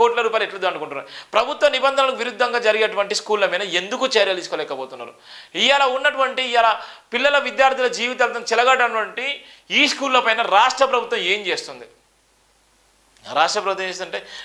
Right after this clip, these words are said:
డబ్బులకు అమ్ముడు పోయి ఇవాళ జీవితాలు ఆన్ చేస్తున్నారు. ఇవాళ శ్రీ చైతన్య ఇంత స్పష్టంగా రాశాను, మీకు దమ్ము ధైర్యం ఉంటే ఈ ఎవిడెన్స్ నా దగ్గర ఉన్నాయి, మీరు నిజంగా చర్యలు తీసుకోండి. ముఖ్యమంత్రి గారు నీకు దమ్ము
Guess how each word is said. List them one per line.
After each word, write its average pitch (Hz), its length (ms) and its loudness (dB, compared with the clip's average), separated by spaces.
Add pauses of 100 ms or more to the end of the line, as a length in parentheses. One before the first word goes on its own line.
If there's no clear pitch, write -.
(180)
డబ్బులకు 202 380 2
అమ్ముడు 190 240 -4
పోయి 190 140 -4 (380)
ఇవాళ 190 240 2
జీవితాలు 226 320 0
ఆన్ 175 100 -4
చేస్తున్నారు. 156 300 -12
ఇవాళ 208 160 -4
శ్రీ 247 140 -4
చైతన్య 233 280 -2
ఇంత 208 200 -4
స్పష్టంగా 208 320 -2
రాశాను, 156 260 -2 (320)
మీకు 208 180 -4
దమ్ము 240 300 2
ధైర్యం 240 300 2
ఉంటే 226 180 0 (420)
ఈ - 20 -6 (120)
ఎవిడెన్స్ 269 400 2
నా 226 100 4
దగ్గర 175 280 0
ఉన్నాయి, 123 160 -16 (720)
మీరు 220 160 0
నిజంగా 320 340 4
చర్యలు 240 240 2
తీసుకోండి. 156 320 -6 (320)
ముఖ్యమంత్రి 285 500 0
గారు 196 220 4 (260)
నీకు 240 260 0
దమ్ము 226 240 -2